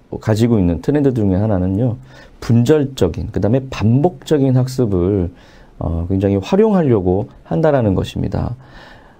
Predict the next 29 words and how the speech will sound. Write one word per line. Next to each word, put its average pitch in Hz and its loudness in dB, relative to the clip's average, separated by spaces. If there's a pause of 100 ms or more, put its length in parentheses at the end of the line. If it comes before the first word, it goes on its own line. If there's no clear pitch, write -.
(120)
어, 117 2
이제 139 2
짜-, - -12
짧게 214 0
잘라서 220 2
학습 185 0
내용을 170 2
반복적으로 170 2
제시하려고 131 4
하는 123 2
거죠. 104 0
이제 147 0
마이크로 170 2
학습이라고 101 0
지금 92 -2
이제 85 0
제시가 101 0
되고 98 0
있는데요. 95 0 (320)
논의가 104 2
되고 98 2
있는데요. 92 0 (760)
한 247 0
번에 220 2
한 262 2
가지만을 214 2
다루는 117 4
학습이라는 95 0
겁니다. - -8